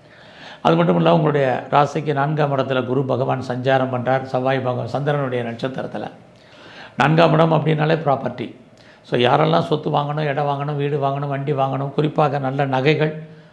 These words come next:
ஆடை, ஆபரணங்கள் வாங்கணும்னு நீங்க நினைச்சீங்களோ,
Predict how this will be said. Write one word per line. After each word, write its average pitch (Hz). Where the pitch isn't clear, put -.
ஆடை, 151
ஆபரணங்கள் 143
வாங்கணும்னு 147
நீங்க 135
நினைச்சீங்களோ, 131